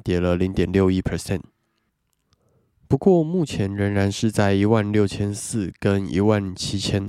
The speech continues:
二这样子的一个日 K 的震荡区间去做徘徊，并没有出现一个比较明显的方向。那切换到小时 K 来看，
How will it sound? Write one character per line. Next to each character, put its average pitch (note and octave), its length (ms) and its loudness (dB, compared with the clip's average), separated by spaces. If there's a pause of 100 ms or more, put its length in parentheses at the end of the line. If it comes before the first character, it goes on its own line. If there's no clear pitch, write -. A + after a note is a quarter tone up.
二 G#2+ 180 2 (120)
这 - 120 -4
样 F#2 180 -2
子 E2+ 180 -10
的 D#2+ 200 -2
一 E2 120 0
个 C2+ 360 -2 (180)
日 A#2+ 160 4
K G2 220 2
的 F2+ 300 2
震 G#2 180 0
荡 F#2 160 -2
区 F#2 180 -4
间 F2+ 200 -2
去 F#2+ 160 -4
做 E2+ 240 0
徘 - 180 -4
徊， - 240 -6 (480)
并 G#2+ 160 2
没 G2 80 0
有 F2+ 80 2
出 G2 220 -2
现 F#2+ 180 -2
一 F2 60 -4
个 E2+ 120 -6
比 - 120 -6
较 F#2+ 140 0
明 F2+ 200 -2
显 F2 200 -6
的 B1+ 100 -8
方 E2+ 240 -8
向。 - 220 -2 (1300)
那 A2 200 2
切 D3 240 2
换 D#3+ 180 2
到 D3+ 140 2
小 F2 200 -2
时 - 220 -6
K A2 200 -4
来 F#2 180 -4
看， - 240 -4